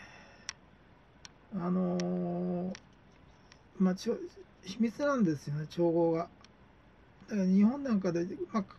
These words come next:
形にはつ-、その、ね、中に入ってる原料書いてますけど、実際秘密でね、あのー、これは仮のものなんですね。か-、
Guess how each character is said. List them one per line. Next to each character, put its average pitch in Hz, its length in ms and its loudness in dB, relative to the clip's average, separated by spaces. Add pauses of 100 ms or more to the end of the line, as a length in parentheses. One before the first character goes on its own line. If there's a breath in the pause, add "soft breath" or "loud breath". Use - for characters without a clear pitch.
(180)
形 240 380 -4
に 277 100 -4
は 233 140 2
つ-、 - 40 -2 (840)
そ 190 80 2
の、 190 340 2 (600 loud breath)
ね、 196 140 4
中 202 240 2
に 175 100 2
入 180 140 2
っ - 20 -8
て 156 80 -4
る 151 100 -4
原 175 140 2
料 180 260 4
書 190 80 0
い 185 80 2
て 160 80 -8
ま 120 160 -12
す - 140 -20
け 139 60 -10
ど、 156 260 -8 (220)
実 - 240 -6
際 190 100 -2
秘 190 80 4
密 190 180 6 (140)
で 190 100 2
ね、 196 160 0 (920)
あ 175 40 -12
の 170 140 -6
ー、 165 40 -6 (640)
こ 185 80 -2
れ 196 80 0
は 190 120 -2 (120)
仮 185 220 2
の 185 100 6
も 175 160 2
の 151 80 -2
な 139 80 -4
ん 123 100 -10
で 113 80 -16
す - 100 -12
ね。 180 200 0 (1400)
か-、 - 100 -20